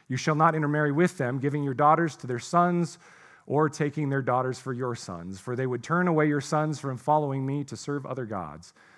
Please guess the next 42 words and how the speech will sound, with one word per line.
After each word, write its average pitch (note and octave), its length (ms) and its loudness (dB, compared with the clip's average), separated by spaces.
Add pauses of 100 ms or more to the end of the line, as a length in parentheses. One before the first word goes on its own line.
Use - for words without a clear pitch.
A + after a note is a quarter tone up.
(260)
Then B2 120 -10
the A#2+ 160 -6
anger B2+ 320 -4
of A#2 160 -10
the A2+ 60 -6
Lord A2+ 420 -2
would G#2 100 -8
be G2+ 140 -8
kindled A2+ 420 -6
against A#2 500 -8
you, F2+ 300 -16 (300)
and G2+ 160 -10
they G2+ 100 -4
would G2 160 -8
destroy F#2+ 300 -12
you F2 160 -10
quickly." F#2 340 -12
Side D#3+ 320 0
note, A#2+ 220 -4
if - 100 -8
you're D3 140 -2
a A2+ 40 -2
young C#3 220 -4
person, D#3+ 420 -4 (840)
if G#2 120 -10
you E3+ 440 2 (260)
pursue E3+ 640 -2 (240)
a F#2+ 60 -10
relationship C#3+ 640 -2
with A2 140 -8
someone D3+ 380 -4
who A#2 80 -6
does G#2 140 -8
not C3 240 -2
follow C#3+ 280 -2
Yahweh, G2 640 -4 (340)
notice C#3 400 -2
what C#3+ 140 -4
the C3+ 100 -4
effect A#2 340 -6
will A2 120 -6
be. D#2 340 -10